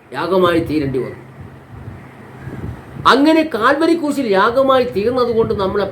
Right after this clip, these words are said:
പാപത്തിൽ നമ്മളെ മോചിച്ചു, നമുക്ക് മോചനം ലഭിച്ചു. ആ പാപത്തിൽ നിന്ന് മോചനം ലഭിച്ച നാം എല്ലാവരും ആരെ വിശ്വസിക്കണം? നമ്മളെ വില കൊടുത്തു വാങ്ങിയ യേശു കർത്താവിനെ വിശ്വസിക്കണം.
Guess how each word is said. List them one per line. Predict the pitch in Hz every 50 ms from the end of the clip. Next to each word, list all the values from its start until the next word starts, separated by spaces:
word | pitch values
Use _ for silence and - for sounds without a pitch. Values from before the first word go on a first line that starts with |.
| 175
പാപത്തിൽ | 175 196 208 233 233 - 196 190 180
നമ്മളെ | 165 160 156 143 139 135
മോചിച്ചു, | 147 185 202 196 - - - 139 143
നമുക്ക് | 147 160 160 147 165 151
മോചനം | 143 147 156 160 170 165 151
ലഭിച്ചു. | 135 123 123 - - - - - - - 110 117 - - - - - - - - - - - - - - - - - - - - - - - 165 202
ആ | 247 277 285 277 - 190
പാപത്തിൽ | 180 202 240 269 285 277 285 277
നിന്ന് | 262 247 220 185
മോചനം | 196 233 240 254 254 226 214
ലഭിച്ച | 202 202 190 196 170 147 147
നാം | 165 196 214 208 175
എല്ലാവരും | 156 151 143 147 156 160 175 180 160 143 131 139
ആരെ | 175 214 247 240 240
വിശ്വസിക്കണം? | 185 196 226 208 220 202 208 214 208 196 190 190 - - - - - - - - - - - - - - - - - - - - - 139
നമ്മളെ | 147 156 170 170 165 165 151 139
വില | 151 165 190 196
കൊടുത്തു | 185 202 185 180 180 180 165 160
വാങ്ങിയ | 165 175 180 185 185 180 180 180 180 170 170 165 151 131 - - - - - - - - - - - - _ - - - - - 139 143
യേശു | 160 185 220 214 202 196 196 185
കർത്താവിനെ | 185 170 - - 165 160 160 156 156 151 139 139
വിശ്വസിക്കണം. | 135 - 135 135 120 120 113 - - -